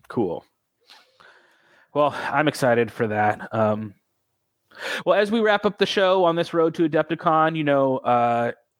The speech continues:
if you, if you're still on the fence, sign up. We're just around the corner. Uh, I know we're gonna have a blast. Uh, the numbers are looking great. The hype is looking great.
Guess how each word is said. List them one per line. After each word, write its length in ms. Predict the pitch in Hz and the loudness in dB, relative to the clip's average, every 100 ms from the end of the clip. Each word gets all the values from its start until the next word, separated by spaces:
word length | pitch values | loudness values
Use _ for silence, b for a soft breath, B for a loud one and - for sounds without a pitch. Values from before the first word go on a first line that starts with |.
| _ | _
if 180 | 135 127 | -2 0
you, 160 | 151 139 | 0 0
if 160 | 135 | -2
you're 160 | 127 120 | -4 -6
still 600 | - - 190 185 202 208 | -8 -4 2 4 4 4
on 280 | 180 185 190 | 2 0 0
the 80 | 190 | -4
fence, 580 | - 185 185 190 - - | 0 2 2 -2 -16 -8
sign 400 | - 151 135 135 | -2 2 2 2
up. 280 | 165 - - _ _ _ - | 2 0 -8 _ _ _ -6
We're 140 | 120 | -4
just 280 | 110 131 - | 0 -2 -2
around 300 | 143 143 139 | 0 0 0
the 60 | 135 | -6
corner. 600 | - 151 147 147 143 b b b - | -6 -6 -4 -4 -4 b b b 0
Uh, 300 | 117 113 113 | 2 2 2
I 100 | 127 | 0
know 140 | 131 | 0
we're 140 | 135 135 | -2 0
gonna 160 | 131 | 0
have 200 | 123 131 127 | 2 0 -2
a 60 | |
blast. 720 | 110 131 123 127 127 - - - - | -2 0 2 2 0 -4 -20 -14 -4
Uh, 200 | 113 110 | -2 -2
the 100 | 113 | -4
numbers 440 | 120 139 139 123 | -2 -2 -2 -4
are 120 | 131 | -4
looking 320 | 127 123 135 120 | -4 -6 -8 -2
great. 380 | 120 123 120 | 2 2 2
The 60 | 113 | -2
hype 300 | - 120 - | 0 0 0
is 160 | 113 117 | -6 -8
looking 300 | 110 120 113 | -8 -10 -4
great. 340 | 113 117 | 2 2